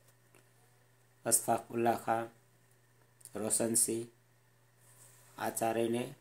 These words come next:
આ જે ટ્રેન લૂંટવામાં આવી તે બદલ તેમની ધરપકડ કરવામાં આવી, તેમને પકડવામાં આવ્યા અને તેમને ફાંસી ચડાવવામાં આવ્યા. બરાબર, તો ખૂબ જ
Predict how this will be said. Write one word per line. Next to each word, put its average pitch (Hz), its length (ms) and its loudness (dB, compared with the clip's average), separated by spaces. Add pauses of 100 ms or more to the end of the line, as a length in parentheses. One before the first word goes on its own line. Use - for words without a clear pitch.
(200)
આ 107 60 -6
જે 117 180 -2
ટ્રેન 120 360 2
લૂંટવામાં 117 460 4
આવી 120 140 4
તે 110 240 2
બદલ 110 320 -2
તેમની 110 280 -2
ધરપકડ 117 580 -2
કરવામાં 117 420 2
આવી, 120 200 -2 (580)
તેમને 110 220 -4
પકડવામાં 117 600 4
આવ્યા 120 340 2 (500)
અને 110 140 -8
તેમને 110 480 -6 (880)
ફાંસી 113 300 2
ચડાવવામાં 117 480 2
આવ્યા. 113 320 0 (2000)
બરાબર, 107 380 -6 (720)
તો - 80 -8
ખૂબ 120 280 0
જ 117 120 4